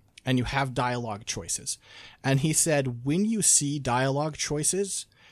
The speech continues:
you are not choosing a version of Lee. All of these are things that are in Lee's head at the moment. Those are all thoughts that occurred him, and you pick which one he sort of, like, prioritizes.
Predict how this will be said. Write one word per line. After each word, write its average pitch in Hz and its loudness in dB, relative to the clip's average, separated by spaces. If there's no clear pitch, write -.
you 165 0
are 247 4
not 277 0
choosing 175 2
a 139 2
version 123 2
of 107 -4
Lee. 104 -14
All 180 8
of 196 0
these 185 2
are 151 2
things 147 0
that 131 -2
are 117 -4
in 139 4
Lee's 127 0
head 117 0
at 107 -8
the 107 -4
moment. 98 -6
Those 127 0
are 147 4
all 139 6
thoughts - -2
that 120 -2
occurred 110 -6
him, 90 -4
and 107 -4
you 120 -4
pick - -6
which 139 2
one 117 -2
he 107 -6
sort 104 -2
of, 98 -12
like, 101 -10
prioritizes. - -8